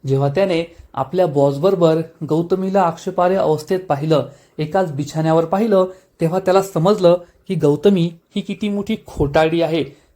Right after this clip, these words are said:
गोल्ड डिगर आहे. तिला फक्त पैसा हवा होता म्हणूनच तिने हे सगळं नाटक केलं आणि बॉसबरोबर सुद्धा तिने पैशासाठीच हे सगळं केलंय. त्यामुळे दुष्यंतला सुद्धा गौतमीचा खरा चेहरा समजलाय. त्यामुळे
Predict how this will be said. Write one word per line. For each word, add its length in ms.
गोल्ड 320
डिगर 280
आहे. 260
तिला 160
फक्त 340
पैसा 320
हवा 200
होता 340
म्हणूनच 440
तिने 160
हे 100
सगळं 320
नाटक 360
केलं 260
आणि 160
बॉसबरोबर 640
सुद्धा 400
तिने 180
पैशासाठीच 800
हे 100
सगळं 340
केलंय. 340
त्यामुळे 380
दुष्यंतला 580
सुद्धा 300
गौतमीचा 680
खरा 220
चेहरा 300
समजलाय. 500
त्यामुळे 360